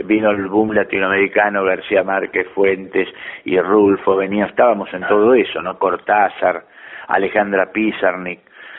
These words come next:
Olga Orozco, este, realmente nos, nos movíamos en un horizonte,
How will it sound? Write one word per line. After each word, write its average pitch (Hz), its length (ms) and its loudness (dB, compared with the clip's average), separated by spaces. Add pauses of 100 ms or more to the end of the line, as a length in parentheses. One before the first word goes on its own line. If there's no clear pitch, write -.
(160)
Olga 98 360 2
Orozco, 92 840 0
este, - 460 -6
realmente 101 580 -2
nos, 85 280 -12
nos 85 180 -12
movíamos 98 580 -2
en 90 100 -8
un 95 140 -8
horizonte, 92 840 -6